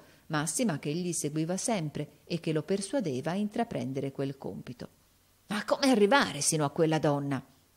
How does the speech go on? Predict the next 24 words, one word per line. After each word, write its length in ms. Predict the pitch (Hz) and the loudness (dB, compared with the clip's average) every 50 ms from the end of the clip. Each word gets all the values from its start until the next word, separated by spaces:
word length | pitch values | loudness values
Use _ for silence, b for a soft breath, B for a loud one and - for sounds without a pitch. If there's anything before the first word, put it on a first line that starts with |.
| _ _ _ | _ _ _
egli 300 | - 170 175 165 143 156 | -2 -2 0 0 0 0
disse. 420 | 143 147 139 139 - - - 143 b b b b b b b | 0 0 -2 -2 -2 -2 -2 -4 b b b b b b b
"Questo 380 | - - - 240 - - - 156 | 2 4 6 6 4 4 4 2
è 60 | 147 | 0
ciò 180 | - - 147 | 2 0 0
che 100 | 143 - | 0 0
mi 120 | 165 147 147 | 0 0 0
imbroglia." 520 | 147 143 139 147 131 131 143 139 139 135 - b b b b b b b b b b _ | 0 2 2 2 2 2 2 0 -2 -2 -6 b b b b b b b b b b _
"Non 260 | - 240 233 190 180 | 2 4 4 6 6
so 240 | 170 - - - 147 | 4 4 4 4 2
precisamente", 920 | - - - 139 - - 151 139 147 143 143 139 135 127 131 - - - - _ _ _ _ | 0 -4 -6 -4 -4 -2 -2 0 0 0 0 -2 -2 -4 -6 -8 -10 -10 -10 _ _ _ _
rispose 540 | - 151 156 147 - - 151 147 147 147 143 | -4 -2 -2 -2 -2 -4 -4 -4 -2 -2 -2
Rodolfo, 560 | 143 147 143 147 135 131 135 - - 143 - b b b b b _ | -2 -2 -2 -2 -2 -2 -4 -6 -10 -12 -12 b b b b b _
"ma 200 | - 294 294 302 | 4 4 6 6
mi 140 | 302 302 277 | 6 4 4
ingegnerò. 560 | 262 254 233 240 208 196 185 165 160 151 160 B B B B | 4 4 6 6 6 6 6 6 6 6 4 B B B B
Ho 160 | B - 240 254 | B 8 8 8
snidato 560 | 208 - 220 220 220 202 240 240 247 240 226 | 8 6 4 4 6 6 6 6 6 4 2
in 100 | 202 190 | 0 2
questa 260 | - 233 - - 208 | 2 2 2 2 0
città 480 | 190 - 185 160 - 214 196 220 240 240 | 0 0 -2 0 2 4 4 4 4 2
fino 320 | 226 - 196 170 165 156 | 0 -2 -2 0 0 0
a 80 | 156 160 | 0 2
ora 300 | 180 220 247 247 240 | 4 4 6 6 4